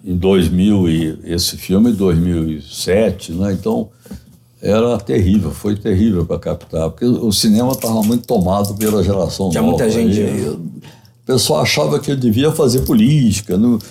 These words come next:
Speaker 1: eu não tinha lugar pra, pra ficar ali, né? E, e fiz o Vlado trinta anos depois, que é um, que é um sucesso de projeto. Não é um sucesso que teve dois milhões de espectadores, não. É um sucesso de projeto.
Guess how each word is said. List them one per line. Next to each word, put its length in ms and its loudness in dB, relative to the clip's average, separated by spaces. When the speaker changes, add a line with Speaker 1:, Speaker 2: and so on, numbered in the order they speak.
Speaker 1:
eu 140 0
não 100 2
tinha 260 2
lugar 560 2
pra, 240 -2
pra 160 -4
ficar 420 -2
ali, 200 -2
né? 180 -4
E, 440 0
e 40 2
fiz 360 2
o 120 2
Vlado 340 2
trinta 320 0
anos 220 4
depois, 420 0
que 100 -2
é 60 2
um, 240 2
que 220 -6
é 40 2
um 140 4
sucesso 840 0
de 100 -2
projeto. 800 -2
Não 160 4
é 80 4
um 60 4
sucesso 580 0
que 80 -6
teve 600 0
dois 260 0
milhões 320 2
de 60 -2
espectadores, 760 -2
não. 320 -4
É 80 -2
um 80 2
sucesso 420 -2
de 100 -10
projeto. 540 -2